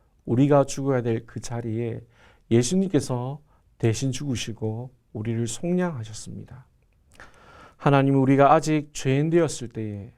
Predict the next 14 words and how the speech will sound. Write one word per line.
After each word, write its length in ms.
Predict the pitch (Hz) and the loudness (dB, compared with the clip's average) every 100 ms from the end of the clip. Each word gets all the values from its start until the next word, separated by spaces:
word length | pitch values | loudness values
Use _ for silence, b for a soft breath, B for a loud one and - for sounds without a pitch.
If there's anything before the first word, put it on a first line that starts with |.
| _ _ | _ _
가장 540 | _ - - - 139 131 | _ -20 -20 -8 -4 -2
절망적이고 1120 | 139 143 160 156 147 135 - 131 131 131 147 b b _ | 0 0 0 0 0 0 -2 -2 0 -4 -8 b b _
못난 400 | 117 123 135 147 147 | 2 4 4 2 0
그 120 | 151 | -6
순간에 800 | - 208 190 127 110 131 117 120 _ _ _ _ _ _ _ _ | -4 0 0 -2 -4 -6 -8 -14 _ _ _ _ _ _ _ _
구원의 420 | - 127 135 139 | 2 4 4 4
은혜를 460 | 147 143 135 131 | 4 4 2 -2
받을 260 | - 131 135 | -4 -2 -2
자격 380 | - 147 165 151 | 0 0 2 2
없는 220 | 135 131 | 0 -2
사람들에게 720 | 131 123 123 123 123 120 - | -4 -4 -2 -2 -2 -4 -4
찾아오셨습니다. 1080 | - - 196 170 117 113 - - - - _ _ _ _ b b b b b b | -8 -10 -6 -6 -6 -10 -12 -14 -20 -20 _ _ _ _ b b b b b b
하나님께서는 520 | - 135 135 135 127 | 2 2 4 0 -2
지금도 840 | 135 - 180 233 190 180 180 190 b | -2 0 2 4 8 8 8 4 b